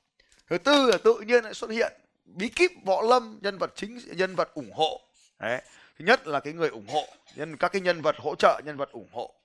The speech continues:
Đấy, rồi bí kíp. Đấy, tự nhiên tìm thấy bí kíp hoặc là ở trong bán hàng thì đấy là món hàng của chúng ta. Cái chỗ này này, đây này, cái món hàng của chúng ta này. Thì bí kíp, cái bí mật. Đấy. Cái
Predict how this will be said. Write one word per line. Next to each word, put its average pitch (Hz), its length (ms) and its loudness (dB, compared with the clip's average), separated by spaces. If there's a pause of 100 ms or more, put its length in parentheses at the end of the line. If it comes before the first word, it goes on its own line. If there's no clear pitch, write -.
(240)
Đấy, 117 240 -8
rồi 156 300 4
bí 170 160 -2
kíp. 339 240 0 (1200)
Đấy, 107 160 -12
tự 226 160 0
nhiên 214 220 -2
tìm 185 320 4
thấy 170 140 0
bí 196 160 -6
kíp 285 240 -4 (500)
hoặc - 220 -12
là 135 340 0 (280)
ở 131 220 2
trong 208 320 4
bán 175 180 2
hàng 190 320 -4
thì 147 100 -12
đấy 156 100 -2
là 170 80 -2
món 147 220 -6
hàng 165 260 -4
của 123 60 -16
chúng 131 140 -16
ta. 143 120 -14 (1600)
Cái 165 220 -4
chỗ 170 200 -4
này 170 200 -8
này, 110 120 -14 (260)
đây 127 100 -10
này, 107 100 -14 (140)
cái 117 100 -16
món 113 140 -12
hàng 131 200 -10
của 98 80 -20
chúng 101 120 -20
ta 110 80 -16
này. 101 200 -20 (720)
Thì 131 100 -14
bí 165 220 -6
kíp, 240 260 -6 (200)
cái 135 240 -20
bí 240 220 2
mật. 330 200 6 (340)
Đấy. 123 180 -20 (1000)
Cái 143 100 -12